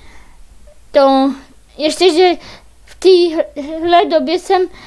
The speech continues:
ještě nežil, protože jinak se, jinak bych se musel počkat na to mistrovství světa. A taky,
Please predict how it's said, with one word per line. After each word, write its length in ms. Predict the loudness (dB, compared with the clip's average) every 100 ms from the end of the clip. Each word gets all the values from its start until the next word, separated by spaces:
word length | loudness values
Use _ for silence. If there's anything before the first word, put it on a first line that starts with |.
| -6
ještě 340 | -6 -2 0
nežil, 360 | 2 2 2 0
protože 440 | 0 0 0 -2
jinak 280 | 0 0 -2
se, 260 | -2 -2 -2 -8 _ -20 -20 -6
jinak 160 | -2 0
bych 220 | 2 2
se 140 | 2
musel 440 | 2 0 2 0 0 -6 -20 -6
počkat 480 | -4 -4 0 2 2
na 180 | 2 0
to 160 | 0
mistrovství 680 | 0 -2 -2 -4 -4 -12 -18
světa. 680 | -6 -2 0 2 0 0 -4 -10 -20 -20 -16 -4
A 120 | -2
taky, 640 | 0 0 0 0 0 -2